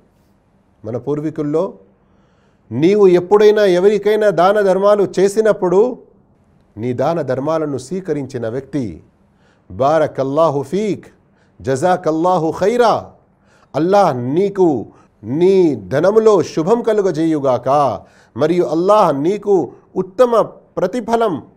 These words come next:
ప్రసాదించుగాక" అని ఇటువంటి దువాలు ఇస్తే తిరిగి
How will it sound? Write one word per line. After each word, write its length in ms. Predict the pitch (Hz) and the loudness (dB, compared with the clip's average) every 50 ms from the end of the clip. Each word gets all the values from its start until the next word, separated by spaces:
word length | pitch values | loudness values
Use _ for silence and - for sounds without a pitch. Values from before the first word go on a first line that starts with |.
| _ - | _ -6
ప్రసాదించుగాక" 920 | 147 147 - 214 226 214 208 208 190 - 180 151 151 147 143 139 - 165 180 180 165 135 104 - - _ _ _ - | -6 -4 -2 -2 -2 -2 -2 -6 -6 -6 -4 -2 -2 -2 -2 -2 -2 0 0 2 0 0 -4 -6 -14 _ _ _ -10
అని 140 | 139 170 165 | -6 -6 -4
ఇటువంటి 500 | 165 151 - 143 139 135 135 123 135 123 | -4 -6 -8 -8 -8 -8 -8 -8 -8 -10
దువాలు 540 | 98 92 110 117 135 143 147 143 131 117 113 | -10 -8 -6 -4 -2 -2 -2 -2 -4 -6 -10
ఇస్తే 880 | 110 101 - - - 117 117 123 131 139 156 165 170 180 190 202 226 208 _ _ _ _ _ _ _ _ _ _ _ _ _ _ _ _ _ _ _ _ _ _ _ _ _ _ _ - | -12 -18 -18 -14 -10 -8 -8 -6 -4 -4 -4 -4 -4 -6 -8 -10 -12 -16 _ _ _ _ _ _ _ _ _ _ _ _ _ _ _ _ _ _ _ _ _ _ _ _ _ _ _ -12
తిరిగి 500 | 117 117 127 131 131 143 185 202 214 214 | -10 -8 -8 -8 -8 -10 -10 -12 -12 -14